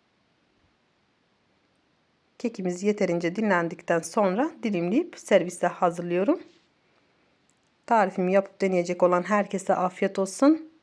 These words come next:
Eğer kanalıma abone değilseniz bana destek olmak için abone olursanız çok sevinirim.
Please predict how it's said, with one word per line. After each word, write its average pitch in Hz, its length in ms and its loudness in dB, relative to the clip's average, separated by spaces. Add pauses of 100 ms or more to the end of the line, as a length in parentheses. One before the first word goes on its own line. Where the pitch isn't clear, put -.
(640)
Eğer 190 220 2
kanalıma 185 420 6
abone 185 300 4
değilseniz 196 640 2 (160)
bana 196 220 6
destek 196 340 2
olmak 196 260 0
için - 340 -6
abone 190 240 2
olursanız 190 480 0
çok 202 200 -2
sevinirim. 196 580 -2